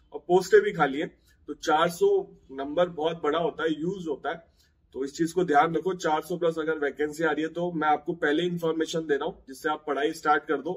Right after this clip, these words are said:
आपका कोई loss ना हो और आपको benefit ही मिले। तो upcoming vacancy के बारे में बता रहा हूँ एपीओ का, बिहार judiciary की, बिहार का मतलब, sorry। तो अपन syllabus की बात कर लेते हैं सबसे पहले।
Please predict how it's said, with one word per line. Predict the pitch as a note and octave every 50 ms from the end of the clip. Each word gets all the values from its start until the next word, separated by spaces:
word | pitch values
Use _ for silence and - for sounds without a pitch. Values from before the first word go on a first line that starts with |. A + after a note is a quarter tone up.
| - -
आपका | C#3 C3 - - D#3
कोई | D3 - E3 F3 F3+ F3
loss | D#3+ D3 D3 D3 - D3+
ना | C#3+ C#3
हो | D3 E3+ - _ _ _ _ _ _ _ _ _ _ -
और | A2 A#2 A#2+ B2 B2 B2 A#2+ - -
आपको | C3 C3 - D#3+ D#3
benefit | - D3 C#3+ D#3 D#3+ E3 E3+ E3+ F#3
ही | F3+
मिले। | E3 C#3+ C#3 D#3+
तो | - - _ _ _ _ C#3 B2+
upcoming | - - - - F3+ F3 F#3 F3+ F3
vacancy | E3 D#3 E3 E3+ E3+ E3+ F3 F#3
के | F#3+ F#3
बारे | E3+ D#3+ D#3 E3
में | E3
बता | D#3+ C#3+ - C3+
रहा | C3+ F3+
हूँ | G#3 F#3+
एपीओ | E3 D#3 D#3 D#3+ D#3+ D3
का, | C3 C3+ A#2+ - _ _ -
बिहार | C3+ C#3 C#3 D3 D3
judiciary | C#3 C#3+ C#3+ C#3 C#3 C3 - C3 C3
की, | A#2+ A#2 A2+ - _ _ _ _ _ _ _ _ _ -
बिहार | C3+ D3 D#3 D3+ D#3 E3 E3+ D#3+
का | - C3+ C3
मतलब, | B2+ A#2+ A2+ A#2+ A2+ -
sorry। | - B2+ B2 A#2 A#2 - _ _ _ _ _ -
तो | C3
अपन | C3+ - E3 F3 F3
syllabus | E3+ D#3 D#3+ E3 F3+ F#3+ F#3 -
की | F#3+
बात | F3+ F#3 F3+ F3 E3+
कर | D#3+ C#3+
लेते | C#3+ C3+ C#3 E3
हैं | F3 E3+
सबसे | E3+ - - D#3
पहले। | D3 D3+